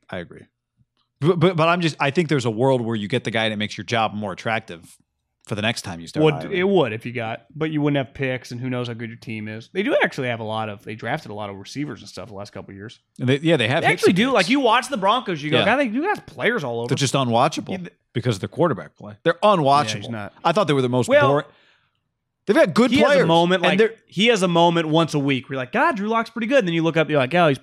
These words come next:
Speaker 2: beating the Jags."
Speaker 1: I
Speaker 2: Right.
Speaker 1: thought they were the most boring team in the N F L last year.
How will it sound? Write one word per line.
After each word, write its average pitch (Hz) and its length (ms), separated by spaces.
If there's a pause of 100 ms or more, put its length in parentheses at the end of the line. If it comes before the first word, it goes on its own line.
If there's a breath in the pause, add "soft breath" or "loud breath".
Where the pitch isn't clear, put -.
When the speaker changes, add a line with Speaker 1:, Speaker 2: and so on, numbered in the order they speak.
Speaker 2:
beating 156 160
the 110 80
Jags." 107 480 (400)
Speaker 1:
I 175 140
Speaker 2:
Right. 226 100
Speaker 1:
thought 175 240
they 147 60
were 131 120
the 117 60
most 123 420
boring 117 360
team 117 140
in 107 60
the 107 60
N 104 80
F 104 120
L 123 120
last 131 300
year. 147 200